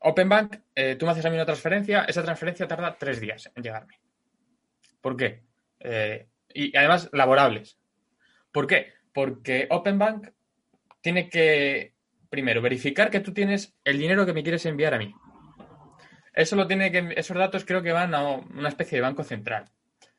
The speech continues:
Ese banco central se los envía a B V A, que es mi banco. Y luego, eh, B V A, eh, lo, lo, lo pone en mi cuenta,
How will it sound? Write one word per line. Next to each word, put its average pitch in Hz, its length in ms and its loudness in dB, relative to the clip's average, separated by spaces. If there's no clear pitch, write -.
Ese 196 180 0
banco 202 180 2
central 190 360 2
se 180 80 -4
los 143 140 0
envía 143 520 2
a 127 140 4
B 160 120 6
V 160 120 4
A, 180 100 0
que 165 80 -4
es 147 80 -2
mi 127 120 -2
banco. 110 360 -2
Y 139 160 2
luego, 151 540 4
eh, 123 1120 2
B 156 180 4
V 185 240 8
A, 156 320 4
eh, 120 480 2
lo, 113 840 0
lo, 127 220 2
lo 127 120 2
pone 165 160 4
en 185 60 2
mi 180 80 0
cuenta, 226 480 2